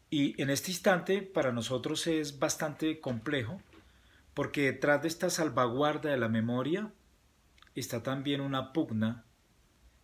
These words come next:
de orden cultural de estas pulsiones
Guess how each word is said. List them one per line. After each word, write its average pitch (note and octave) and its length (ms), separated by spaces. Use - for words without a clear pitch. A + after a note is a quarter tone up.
de B2 140
orden A#2 600
cultural A2 480
de C#3 80
estas C3+ 220
pulsiones A#2 680